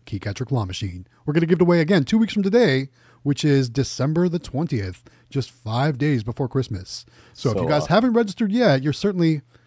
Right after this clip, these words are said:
Speaker 1: you still got some time left, but, uh, I'm, I'm, I'm urging you guys, get out there and register, 'cause
Speaker 2: And
Speaker 1: you could be the winner.
Speaker 2: And thank you so much, um, Quick Play and Candy machines dot com for allowing us to do this giveaway. This is
Speaker 1: Absolutely.
Speaker 2: fun.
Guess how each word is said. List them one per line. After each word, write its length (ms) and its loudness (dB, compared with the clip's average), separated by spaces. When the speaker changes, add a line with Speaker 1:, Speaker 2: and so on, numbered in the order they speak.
Speaker 1:
you 80 -12
still 180 2
got 140 4
some 100 0
time 280 2
left, 240 0
but, 100 -4
uh, 220 -2
I'm, 240 -2
I'm, 280 -4
I'm 260 -4
urging 320 4
you 60 2
guys, 300 -2
get 140 -2
out 140 -2
there 120 0
and 80 -2
register, 380 -10
'cause 300 -12
Speaker 2:
And 220 -6
Speaker 1:
you 100 -6
could 140 -4
be 80 2
the 80 0
winner. 240 -4
Speaker 2:
And 160 -4
thank 280 -2
you 100 -2
so 180 2
much, 460 -2
um, 480 -4
Quick 220 -4
Play 320 6
and 260 -2
Candy 220 -2
machines 320 -4
dot 160 -2
com 320 -2
for 100 -8
allowing 400 0
us 140 -8
to 60 -14
do 120 -8
this 160 -10
giveaway. 640 -2
This 260 -10
is 60 -6
Speaker 1:
Absolutely. 380 -4
Speaker 2:
fun. 40 -18